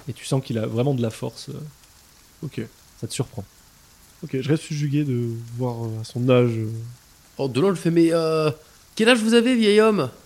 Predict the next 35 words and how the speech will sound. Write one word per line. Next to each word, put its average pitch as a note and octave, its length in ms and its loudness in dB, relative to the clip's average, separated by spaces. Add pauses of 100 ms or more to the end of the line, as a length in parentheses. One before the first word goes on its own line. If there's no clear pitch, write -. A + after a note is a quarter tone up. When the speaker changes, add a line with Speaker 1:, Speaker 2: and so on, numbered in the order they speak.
(240)
Speaker 1:
Cent C4 380 0
sept A3+ 420 0
ans. F#3+ 440 2
Speaker 3:
Cent G#3 220 -2
sept F3 240 -4
ans, C4 140 2
mais D#3 80 0
vous F#3 60 4
Speaker 1:
Et G3 140 8
Speaker 3:
êtes F3+ 60 2
censé D#3 220 -2
être F#3+ 200 0
mort. B3 500 6
Speaker 1:
Et F#3+ 60 0
pas A#3 260 0
toutes A3 320 0
mes G#3+ 160 8
dents. F3+ 360 6 (520)
Speaker 3:
Ouais, D3 120 -4
ça A3 140 2
j'ai G#3+ 160 2
vu, G#3+ 240 0
mais F#3 120 2
par D#3 160 -2
contre, A3 260 -2
Speaker 1:
Oui. F#3+ 120 10 (200)
Speaker 3:
euh, B2 160 2 (140)
Speaker 1:
<laughs> - 220 -18
Non, G#3 160 6
mais G3+ 140 8
alors, F#3+ 320 8
euh, E3+ 300 8
non, A3 180 4
non, G#3+ 240 4
euh, C3 260 6